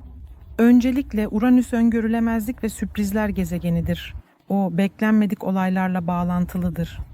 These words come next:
Hayatımızda meydana gelen her yeni şeyle ilişkilidir.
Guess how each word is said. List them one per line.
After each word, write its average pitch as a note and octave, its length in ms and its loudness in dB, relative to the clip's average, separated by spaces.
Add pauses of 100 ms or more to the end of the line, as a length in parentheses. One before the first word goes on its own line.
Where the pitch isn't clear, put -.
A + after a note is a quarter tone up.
(120)
Hayatımızda G#3 680 2
meydana A3 360 2
gelen G#3+ 280 0
her A#3+ 240 2
yeni A3+ 240 4
şeyle G3+ 380 -2
ilişkilidir. F3+ 760 -2